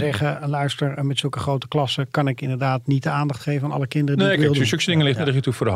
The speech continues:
Speaker 1: voor de hand. Dus, eh, dat ligt voor de hand. En ik weet ook niet of er misschien een rol speelt, eh, de, eh, eh, de kwaliteit van, eh, van, eh, van, van de pabo-onderwijs. Dus, eh, de
Speaker 2: Mhm.
Speaker 1: kwaliteit van de leraren zelf, dat weet ik gewoon echt niet. Ehm, eh,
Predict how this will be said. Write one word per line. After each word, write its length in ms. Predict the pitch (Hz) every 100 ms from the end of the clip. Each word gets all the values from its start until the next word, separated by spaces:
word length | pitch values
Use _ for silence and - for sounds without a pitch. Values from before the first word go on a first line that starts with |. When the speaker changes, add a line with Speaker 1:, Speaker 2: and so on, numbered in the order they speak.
| 92
Speaker 1:
voor 80 | -
de 80 | -
hand. 140 | _
Dus, 180 | 104 -
eh, 160 | 113
dat 140 | 107 110
ligt 160 | 110
voor 80 | -
de 60 | 104
hand. 300 | 95 117 - _ _ _
En 120 | -
ik 80 | 131
weet 120 | 107
ook 60 | 87
niet 220 | 95 -
of 140 | - -
er 60 |
misschien 280 | 90 - 95
een 140 | 90 90
rol 200 | 101 98
speelt, 360 | - 90 92
eh, 80 | 98 90
de, 180 | 95 95
eh, 380 | 92 98 - 104 - 113 104
eh, 80 | -
de 60 | -
kwaliteit 540 | 110 95 92 92 -
van, 240 | 95 87
eh, 380 | 87 85 85 87
van, 320 | - 92 85
eh, 180 | 87 87 90
van, 320 | 98 90 90
van 140 | 92
de 60 | 90
pabo-onderwijs. 840 | - 110 123 120 117 107 113 135 -
Dus, 140 | 101
eh, 60 | -
de 60 |
Speaker 2:
Mhm. 120 | 127
Speaker 1:
kwaliteit 380 | 117 117 104 95
van 100 | -
de 80 | 90
leraren 420 | 98 101 90 92
zelf, 320 | 104 98 120 -
dat 160 | 107
weet 140 | 98 95
ik 80 |
gewoon 220 | - 117 -
echt 180 | -
niet. 280 | 135 139 - _ _ _ _ _ _
Ehm, 540 | 113 101 92 92 95 90
eh, 160 | 104